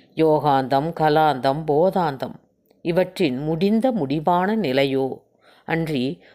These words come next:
புதிது பெற்ற அமுதம் போன்ற சமரச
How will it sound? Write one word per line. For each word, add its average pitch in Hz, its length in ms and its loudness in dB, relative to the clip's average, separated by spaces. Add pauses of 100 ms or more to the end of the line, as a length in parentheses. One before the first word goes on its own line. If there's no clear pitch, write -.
(120)
புதிது 254 500 2
பெற்ற 277 360 -2
அமுதம் 185 520 0
போன்ற 202 580 0 (180)
சமரச 160 960 0